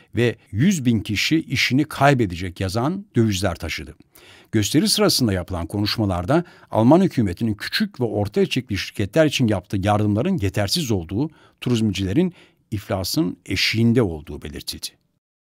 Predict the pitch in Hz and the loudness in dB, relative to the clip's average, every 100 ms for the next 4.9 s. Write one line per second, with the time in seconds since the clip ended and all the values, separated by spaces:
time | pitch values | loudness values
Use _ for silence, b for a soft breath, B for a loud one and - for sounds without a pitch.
0 | _ _ _ _ _ _ b b b - | _ _ _ _ _ _ b b b -2
1 | 107 117 156 214 196 151 131 104 95 85 | 2 4 2 2 2 2 0 0 -2 -2
2 | 90 165 170 - 117 117 107 151 185 170 | 0 0 -2 -2 2 2 4 4 4 -2
3 | _ _ - 113 110 113 104 127 117 76 | _ _ -6 -2 0 0 4 6 4 0
4 | _ - 104 95 87 80 80 117 190 | _ -4 -2 0 -2 -4 0 4 2